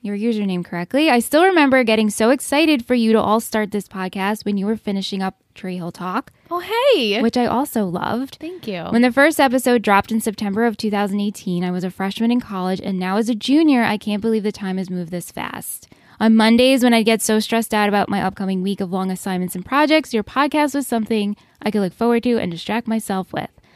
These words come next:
Speaker 1: I've loved listening to you too, and I'm so happy I was able to follow along since the beginning. I may not have been able to grow up watching the O C, but it still made a major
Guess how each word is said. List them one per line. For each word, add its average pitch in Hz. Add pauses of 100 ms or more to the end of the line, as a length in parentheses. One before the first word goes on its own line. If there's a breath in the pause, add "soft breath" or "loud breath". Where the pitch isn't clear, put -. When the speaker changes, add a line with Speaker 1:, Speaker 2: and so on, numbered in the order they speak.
(180 soft breath)
Speaker 1:
I've 196
loved 226
listening 254
to 269
you 302
too, 240
and 196
I'm 202
so 226
happy 214
I 202
was 196
able 208
to 220
follow 220
along 196
since 180
the 175
beginning. 175 (280 soft breath)
I 214
may 220
not 240
have 262
been 247
able 220
to 226
grow 202
up 190
watching 285
the 196
O 185
C, 214 (260 soft breath)
but -
it 220
still 226
made 226
a 233
major 202